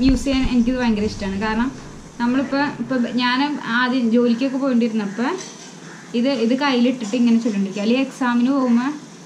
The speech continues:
ആ, അങ്ങനെയുള്ള സ-, ഇപ്പൊ കൂടുതൽ പേടിയൊക്കെ വരൂലേ, ഇപ്പൊ നമ്മളിങ്ങനെ ചൊല്ലിക്കൊണ്ടിരിക്കും. അപ്പൊ ഇപ്പൊ നമ്മള്, ഞാൻ വീട്ടിൽ തന്നെ ഇരിക്കാറ്, പുറത്തൊന്നും പോകാത്ത കാരണം ഇത് ഞാൻ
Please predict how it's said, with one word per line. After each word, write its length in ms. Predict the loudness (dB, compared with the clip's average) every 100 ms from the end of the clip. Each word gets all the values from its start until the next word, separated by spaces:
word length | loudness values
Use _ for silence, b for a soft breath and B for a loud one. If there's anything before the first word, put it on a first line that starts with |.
| -20 -2
ആ, 180 | 0 2
അങ്ങനെയുള്ള 420 | 2 2 2 0
സ-, 240 | -2 -2 -2
ഇപ്പൊ 220 | -2 -2 0 -2 -4 -6
കൂടുതൽ 340 | 0 0 0 -2 -2
പേടിയൊക്കെ 380 | 0 2 2
വരൂലേ, 280 | 0 -2 -6
ഇപ്പൊ 500 | -8 -12 -16 -12 -4
നമ്മളിങ്ങനെ 400 | 0 0 2 2
ചൊല്ലിക്കൊണ്ടിരിക്കും. 640 | 2 0 0 -2 -6 -8 -4
അപ്പൊ 200 | -2 0
ഇപ്പൊ 260 | -2 -2 -4
നമ്മള്, 360 | -2 -2 -4 -6 -8 -4
ഞാൻ 180 | 0 2
വീട്ടിൽ 380 | 2 0 -2
തന്നെ 200 | 0 2
ഇരിക്കാറ്, 640 | 2 0 -2 -4 -8 -12 -16 -20 -20 -20 -20 -20 -20 -14 -4
പുറത്തൊന്നും 360 | -4 0 0 0
പോകാത്ത 220 | 0 0
കാരണം 300 | -2 -2 -2
ഇത് 280 | -2 -2 0
ഞാൻ 320 | 0 0